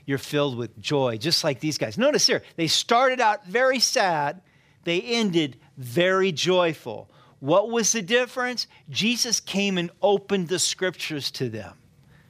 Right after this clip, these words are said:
and gave them hope. And he'll do the same thing for you. Listen, I don't know if you've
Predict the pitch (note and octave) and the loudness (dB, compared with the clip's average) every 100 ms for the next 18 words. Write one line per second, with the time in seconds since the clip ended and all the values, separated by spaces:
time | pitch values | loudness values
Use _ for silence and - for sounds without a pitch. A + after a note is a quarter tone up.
0 | _ _ _ _ _ - _ - - A2+ | _ _ _ _ _ -20 _ -18 -10 -4
1 | B2+ B2+ A#2 - A#2+ G2 - - - - | -2 -2 -4 -4 -6 -8 -18 -20 -20 -20
2 | - - - - - - - - - - | -20 -20 -20 -20 -20 -20 -18 -20 -20 -20
3 | - A#2 C3+ B2+ B2+ A#2+ C3+ A#2+ - A2 | -10 -2 0 0 -2 -2 -2 -4 -6 -10
4 | - G#2+ A2 G2+ G2 - - - - - | -6 -4 -2 -2 -6 -18 -20 -20 -20 -20
5 | - - - - _ - - - - - | -20 -20 -20 -20 _ -20 -20 -20 -20 -20
6 | - - - - - D3+ D3 E3+ D#3 D3+ | -20 -20 -20 -14 -4 -2 0 0 0 0
7 | C3 C#3+ C#3+ C#3 A#2+ | 0 -2 -2 -4 -8